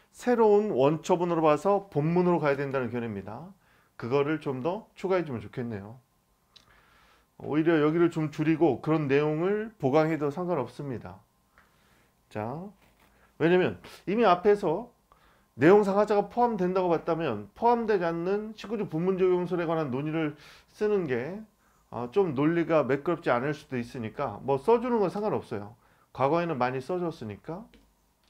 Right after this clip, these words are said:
출소 기간 이렇게 날짜 따지는 거 나오면 날짜 꼭 써줘야 돼요. 특히나 정당한 사유가 있어서 쟁송 기간이 도과된 경우들 그거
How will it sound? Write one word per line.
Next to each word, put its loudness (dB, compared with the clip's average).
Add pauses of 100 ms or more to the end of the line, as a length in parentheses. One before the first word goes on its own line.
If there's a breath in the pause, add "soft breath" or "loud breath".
(720 loud breath)
출소 2
기간 0
이렇게 -2
날짜 2
따지는 0
거 -2
나오면 0
날짜 0
꼭 -2
써줘야 -2
돼요. -8 (2000 loud breath)
특히나 0 (300 soft breath)
정당한 6
사유가 0
있어서 -4 (400 soft breath)
쟁송 2
기간이 2
도과된 0
경우들 -4
그거 0